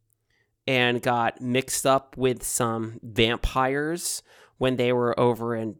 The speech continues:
Brittany, you know, with some Celtic vampires and stuff. And it was, it w-, and then it kinda, it turned into, like, this whole, like, Industrial Revolution story, you know, and it was,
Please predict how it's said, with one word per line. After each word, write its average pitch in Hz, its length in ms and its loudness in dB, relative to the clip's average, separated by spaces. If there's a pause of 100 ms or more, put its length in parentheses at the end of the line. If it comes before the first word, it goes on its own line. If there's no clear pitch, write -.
Brittany, 185 600 2 (200)
you 131 160 2
know, 131 220 4
with 127 220 0
some 117 360 0 (360)
Celtic - 560 -2 (320)
vampires 147 840 0
and 156 220 0 (420)
stuff. - 640 2 (140)
And 123 220 2
it 117 100 4
was, 135 460 2 (480)
it 165 120 10
w-, 185 200 6
and 156 120 8
then 170 100 10
it 156 80 6
kinda, 147 260 2
it 160 140 4
turned 151 260 4
into, 123 220 0
like, 120 160 2
this 120 180 -4
whole, 123 320 0
like, 113 240 -2
Industrial 117 580 0
Revolution 165 840 2
story, 160 720 2
you 139 160 2
know, 123 300 2
and 123 260 0
it 143 160 4
was, 123 400 -2